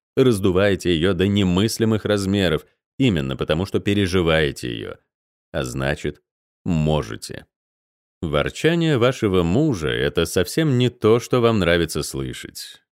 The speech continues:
но оно не является отражением вашей ценности.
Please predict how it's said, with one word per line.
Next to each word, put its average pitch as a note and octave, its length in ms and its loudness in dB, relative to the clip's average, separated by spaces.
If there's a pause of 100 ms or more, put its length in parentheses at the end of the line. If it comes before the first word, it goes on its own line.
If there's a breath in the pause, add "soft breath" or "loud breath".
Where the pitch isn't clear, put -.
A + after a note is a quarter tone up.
но D#2 160 -2
оно D2+ 220 0
не F2 180 0
является E2 460 0
отражением A2+ 640 0
вашей F2+ 280 0
ценности. C2+ 800 -4